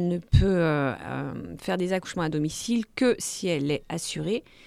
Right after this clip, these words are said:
Du coup, si elle n'est pas assurée, elle, elle risque une amende de quarante-cinq mille euros et d'être radiée de l'ordre des sages-femmes.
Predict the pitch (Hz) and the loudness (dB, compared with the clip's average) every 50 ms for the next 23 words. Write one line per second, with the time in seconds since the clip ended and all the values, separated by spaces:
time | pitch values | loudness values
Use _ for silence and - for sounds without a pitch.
0 | - - - - - - - 170 214 202 - 214 208 - - - 208 180 160 156 | -20 -20 -20 -20 -16 -8 -2 0 0 0 0 0 -2 -2 0 2 2 2 2 4
1 | 156 160 151 - - 160 156 170 156 151 - - - 160 165 185 208 226 - - | 2 2 0 0 -2 -2 -2 -2 -4 -4 -6 -6 -6 -4 -2 0 0 0 0 -2
2 | - 170 165 160 156 147 139 139 135 - - - 170 165 170 180 196 196 - - | -4 -4 -4 -4 -4 -4 -4 -4 -4 -4 -4 -4 -4 -2 -2 -2 -2 -2 -4 -6
3 | - - - - 175 175 170 165 165 165 165 170 180 180 175 175 175 175 156 143 | -10 -10 -6 -4 -2 0 0 0 0 -2 -2 -2 -2 -2 0 0 -2 -2 -4 -4
4 | 147 151 151 156 - - - - 175 151 156 160 - 165 156 151 160 156 160 160 | -4 -2 -2 -2 -2 -2 -2 -2 0 0 0 0 0 0 2 2 2 2 2 0
5 | 165 170 202 233 294 - - - - - - - - 160 180 214 208 - 165 165 | 2 4 4 4 4 4 0 -8 -20 -20 -20 -4 0 2 4 4 4 4 2 2
6 | - - - 165 156 156 165 180 196 208 180 170 160 165 170 180 180 170 165 151 | 2 0 -2 -2 0 0 0 0 0 2 2 2 2 2 0 0 0 -2 -2 -4
7 | 151 156 - - 160 - - - - - - | -4 -4 -4 -4 -6 -6 -6 -8 -10 -10 -10